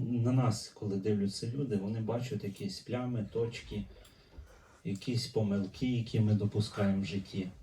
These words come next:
Але тільки Ісус може допомогти і вирішити наші життєві проблеми, помилки, які ми допустили,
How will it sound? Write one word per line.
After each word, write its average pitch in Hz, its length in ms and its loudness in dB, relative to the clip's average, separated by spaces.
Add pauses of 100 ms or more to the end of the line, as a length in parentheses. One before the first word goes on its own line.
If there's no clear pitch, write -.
(560)
Але 110 640 4
тільки 131 520 0 (360)
Ісус 123 440 0
може 85 440 -2 (360)
допомогти 98 680 -2
і - 120 -2
вирішити - 680 -4 (1000)
наші 101 360 0
життєві 98 640 2
проблеми, 107 680 2 (200)
помилки, 98 500 0
які 117 240 -2
ми 104 240 2 (480)
допустили, 98 800 -2